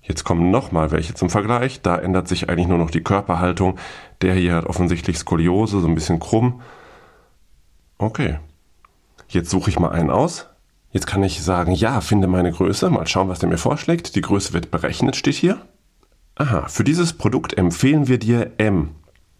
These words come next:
Und jetzt sehe ich auch so eine Skala von S bis L und ein Pfeil, wo er mich einsortiert, an der oberen Grenze von M. Da wäre ich skeptisch. Ich hätte jetzt eine L bestellt, aber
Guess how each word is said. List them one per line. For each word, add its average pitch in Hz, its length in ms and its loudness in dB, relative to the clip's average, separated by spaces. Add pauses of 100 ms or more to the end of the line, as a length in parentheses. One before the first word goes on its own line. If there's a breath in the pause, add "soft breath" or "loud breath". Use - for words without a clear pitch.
(800 loud breath)
Und 85 120 0
jetzt 87 180 0
sehe 95 100 2
ich 92 100 0
auch 85 100 -2
so - 80 -4
eine 85 160 2
Skala 110 460 0
von 85 260 -2
S 101 300 -2
bis - 240 -2
L 143 340 2 (760 loud breath)
und 95 520 0 (460)
ein 78 260 -2
Pfeil, 101 560 0
wo 95 160 2
er 90 100 2
mich 117 200 0
einsortiert, 135 580 0
an 92 100 2
der 90 160 0 (100)
oberen 120 480 2
Grenze 92 420 0
von 87 340 -2
M. 80 300 0 (760)
Da 104 160 0
wäre 165 120 2
ich 170 120 -2
skeptisch. - 560 -4
Ich - 160 -2
hätte 147 160 -4
jetzt 123 180 -4
eine 123 100 0
L 139 140 2
bestellt, 78 720 -6
aber 127 520 -2